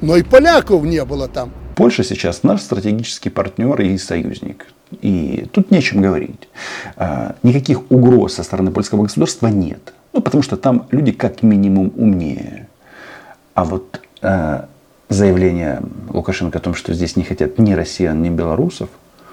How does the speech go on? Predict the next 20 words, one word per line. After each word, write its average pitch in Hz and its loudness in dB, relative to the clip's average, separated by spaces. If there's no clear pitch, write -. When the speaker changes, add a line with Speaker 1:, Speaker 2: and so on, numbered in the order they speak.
Speaker 2:
оно 107 4
важное 87 0
и, 240 6
м, 98 0
заслуживает 110 2
внимания. 69 -6
Особенно 87 2
в - -6
части - 0
"снесут 104 2
голову". 104 2
Это, - 2
м, 71 0
нужно 101 4
как-то 95 -2
передать 110 2
Сергею 98 2
Кожекетовичу 104 0
Шойгу, 107 0
который 85 -2